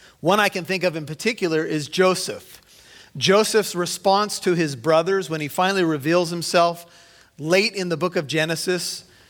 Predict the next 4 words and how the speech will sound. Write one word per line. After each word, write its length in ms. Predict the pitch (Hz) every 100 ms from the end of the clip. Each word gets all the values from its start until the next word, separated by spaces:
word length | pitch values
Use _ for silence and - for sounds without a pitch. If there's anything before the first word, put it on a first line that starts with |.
| _ _ _
is, 460 | 180 185 185 175 - -
"I 400 | 180 214 226 233
am 460 | 190 185 185 180 170 143
Joseph." 760 | 131 180 175 - 120 - -